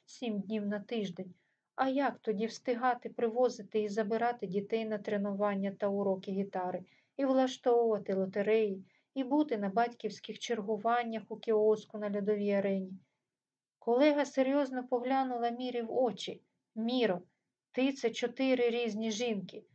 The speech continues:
Ти весь час намагаєшся всюди встигати, бути доброю дружиною, доброю матір'ю, доброю працівницею. Скільки ще це триватиме?»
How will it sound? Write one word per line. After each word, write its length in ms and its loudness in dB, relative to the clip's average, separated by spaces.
Ти 180 4
весь 240 0
час 380 -2
намагаєшся 720 -2
всюди 420 -2
встигати, 800 -4
бути 360 0
доброю 460 4
дружиною, 720 -2
доброю 540 2
матір'ю, 580 0
доброю 640 6
працівницею. 920 -6
Скільки 640 -4
ще 220 0
це 260 4
триватиме?» 760 0